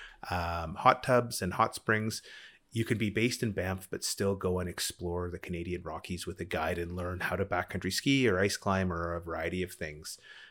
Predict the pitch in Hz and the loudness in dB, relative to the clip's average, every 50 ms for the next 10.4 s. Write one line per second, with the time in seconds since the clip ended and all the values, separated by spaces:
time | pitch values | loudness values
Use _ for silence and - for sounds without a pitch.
0 | _ _ - 87 87 87 87 90 92 - _ - 117 98 - - 110 113 110 107 | _ _ -4 -2 -2 0 -2 -2 -6 -8 _ -6 -6 -2 0 2 4 4 4 4
1 | - 160 160 - 127 - - 170 - 185 175 - 113 98 104 107 - - 113 - | 4 2 2 2 0 0 0 0 2 2 4 4 4 4 4 2 4 2 2 2
2 | - - 95 98 104 110 113 113 104 98 101 113 113 110 113 117 113 120 113 104 | 2 0 0 2 2 2 2 2 2 0 0 0 -2 -2 -2 -4 -2 -2 -2 -4
3 | 110 - - 123 - - 113 101 98 101 101 - 104 101 98 92 - 95 98 92 | -4 -2 -2 -2 -2 0 0 0 0 0 0 -2 -2 -2 -2 0 0 0 0 0
4 | - - - 95 104 107 113 120 117 - 131 127 127 - - - - - - - | -2 -4 -2 0 0 2 0 0 0 2 4 4 4 4 0 -6 -16 -20 -20 -20
5 | - - - - _ - 95 92 92 95 - - 101 107 120 - - 135 123 113 | -18 -20 -20 -20 _ 0 2 4 4 4 2 2 6 6 6 6 8 6 6 6
6 | 117 - 120 104 104 - - 110 101 98 98 101 104 - - - - - - 110 | 4 2 0 0 0 -4 -2 0 2 4 4 4 2 0 -4 -10 -12 -6 -2 0
7 | 117 123 135 147 151 151 - - _ _ _ _ _ _ _ _ _ _ _ - | 2 4 4 4 2 0 -4 -10 _ _ _ _ _ _ _ _ _ _ _ -8
8 | 123 - - 113 107 147 - - - - 156 - - 156 147 - - 127 123 127 | -6 0 0 2 2 2 -2 -2 2 2 2 2 2 0 0 2 4 6 6 6
9 | 135 127 - - - 120 113 110 107 110 113 117 113 107 104 104 101 104 113 110 | 6 4 2 2 2 2 4 4 4 4 2 2 2 2 2 2 2 2 0 -2
10 | - - 110 - - 117 113 | -2 -4 -4 -4 -4 -6 -8